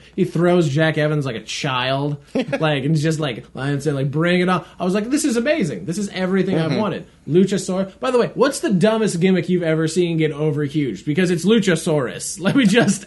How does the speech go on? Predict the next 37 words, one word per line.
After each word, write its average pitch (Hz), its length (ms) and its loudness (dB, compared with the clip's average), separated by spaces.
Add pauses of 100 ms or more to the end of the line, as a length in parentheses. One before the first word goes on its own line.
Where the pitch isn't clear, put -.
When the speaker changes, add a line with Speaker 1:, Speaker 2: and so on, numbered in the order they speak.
Speaker 1:
answer 196 440 0
Speaker 2:
Yeah, 196 40 0
yeah, 175 180 2
Speaker 1:
that - 20 0
Speaker 2:
yeah. 165 260 0
Speaker 1:
for 165 80 0
you. 139 320 -2 (400)
I 190 100 0
was 202 120 6
just 185 180 2
there 202 180 6
being, 190 280 2 (240)
people, 196 380 2 (180)
"Luchasaurus." 220 1200 2
I 202 40 -2
was 180 100 -2
like, 185 80 -4
imagine 240 640 0
seeing 190 420 0
this 156 220 -4
with 139 160 -6
no 151 320 0
context. 113 800 -8
<laughs> 240 120 0
That 262 140 2
would 214 180 4
just 190 340 0
be 170 100 0
mind-blowing 160 1000 -2
Speaker 2:
Mm-hmm. 151 360 -4
Speaker 1:
as 170 220 2
this 180 200 0
man 175 400 0
slow 170 540 0
roundhouse 147 680 -2
kicks - 340 -6
people. 113 560 -8